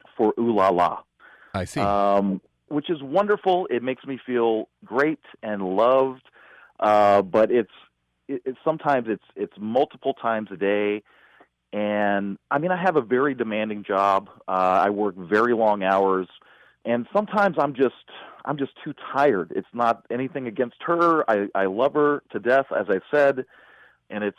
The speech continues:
Speaker 1: uh, like I said, I feel silly calling in, but I really just, I'm looking for some way to kind of
Speaker 2: So
Speaker 1: tell her this without, without hurting her feelings.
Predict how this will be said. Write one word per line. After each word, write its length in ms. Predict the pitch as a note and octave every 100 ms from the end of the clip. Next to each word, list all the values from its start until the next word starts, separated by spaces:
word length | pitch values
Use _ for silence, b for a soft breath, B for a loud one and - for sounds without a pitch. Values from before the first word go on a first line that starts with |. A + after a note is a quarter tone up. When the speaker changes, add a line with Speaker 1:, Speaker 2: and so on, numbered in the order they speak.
| -
Speaker 1:
uh, 260 | G#2 G2 G#2
like 180 | E3+ G#3
I 80 | F#3 G3
said, 200 | F3+ D3
I 140 | B2
feel 240 | A#2+ E3+ D#3+
silly 220 | - E3
calling 360 | D3 C3+ C3+ B2
in, 160 | B2+ B2+
but 120 | A#2
I 60 |
really 280 | A#2 C3 F#3
just, 180 | C3+ B2+ -
I'm 180 | A#2+ B2+
looking 300 | D3 F#3+ F3+
for 140 | - C3+ -
some 300 | D#3+ D#3 C3+
way 560 | C#3 D#3 C#3+ A#2+ A#2+ B2 _ b b b b b b _ _
to 120 | D3
kind 220 | E3 E3+
of 60 | D#3+
Speaker 2:
So 140 | F3
Speaker 1:
tell 200 | D#3 E3+
her 100 | D#3+
this 200 | B2 B2+
without, 400 | B2+ A#2 B2+ B2
without 280 | B2 B2 C3
hurting 260 | - C3 A#2
her 120 | F#2+
feelings. 440 | - F#2+ F2 E2